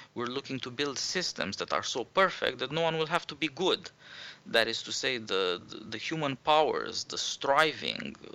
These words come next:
to, to secure what's good for ourselves and for others, and to live together with others in communities where we have some kind of common agreement on what the good is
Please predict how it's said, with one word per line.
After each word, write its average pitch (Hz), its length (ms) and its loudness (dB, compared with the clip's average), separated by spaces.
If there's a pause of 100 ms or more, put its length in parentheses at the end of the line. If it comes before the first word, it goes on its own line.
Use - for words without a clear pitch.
(120)
to, - 100 -12
to - 140 -10
secure - 340 -4
what's 87 220 -2
good 107 160 -6
for 87 200 0
ourselves 82 500 0
and 101 120 -4
for - 300 0
others, 120 500 2
and 85 180 -6
to 95 80 -8
live 120 360 -2 (140)
together 135 480 4
with 90 220 -4
others 101 440 2 (300)
in 110 120 -2
communities 113 640 -2
where 107 140 -4
we 113 80 -6
have 123 180 2
some 127 220 2
kind 123 200 0
of - 140 -4
common 135 380 4
agreement 117 640 0
on 92 140 -2
what 110 180 8
the 104 100 -2
good 104 300 -4
is 85 280 2